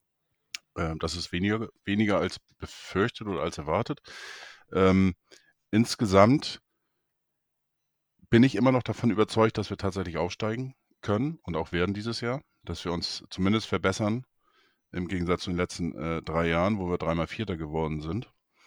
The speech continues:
Ähm, hängt auch ein bisschen damit zusammen, wie die Transferphase jetzt gelaufen ist.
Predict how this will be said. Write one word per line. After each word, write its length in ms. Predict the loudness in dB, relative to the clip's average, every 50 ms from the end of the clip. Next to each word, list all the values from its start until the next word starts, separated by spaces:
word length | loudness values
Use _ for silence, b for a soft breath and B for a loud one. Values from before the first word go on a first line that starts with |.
| b b b b b b b b _ -6
Ähm, 560 | -2 0 0 0 0 0 0 -2 -4 -8 -14 _ _ _ _ _ _ _ _ _ _ _ _ _ _ _ _ _ _ _ _ _ _ _ _ _ -6
hängt 220 | 0 2 2 4 6
auch 100 | 6 6
ein 60 | 4
bisschen 240 | 2 2 0 0 2
damit 260 | 2 4 2 2 0
zusammen, 360 | -2 -4 -2 0 0 0 -2
wie 80 | -2 -4
die 120 | -6 -6
Transferphase 680 | -6 -4 -6 -6 -4 -4 -4 -2 -2 -2 -2 -2 -2 -4
jetzt 160 | -6 -4 -6
gelaufen 400 | -4 -2 -2 -2 -2 -2 -4 -4
ist. 280 | -4 -6 -8 -8 -12